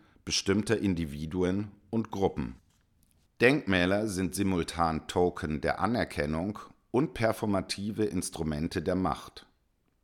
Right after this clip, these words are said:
Als visuelle Stellvertreter für einzelne Kulturen und Kollektive sichern sie diesen eine politische Sichtbarkeit,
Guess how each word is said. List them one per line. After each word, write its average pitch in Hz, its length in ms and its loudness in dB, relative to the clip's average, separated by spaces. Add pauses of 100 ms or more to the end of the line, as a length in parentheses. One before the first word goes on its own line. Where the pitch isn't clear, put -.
(380)
Als 98 220 0
visuelle 143 480 4
Stellvertreter 107 1000 0
für - 220 -2
einzelne 104 460 0
Kulturen 110 640 -2
und 92 120 -2
Kollektive 107 800 -2 (440)
sichern 123 420 2
sie 110 140 0
diesen 110 640 -4
eine 95 200 -2
politische 95 600 -2
Sichtbarkeit, 78 920 -2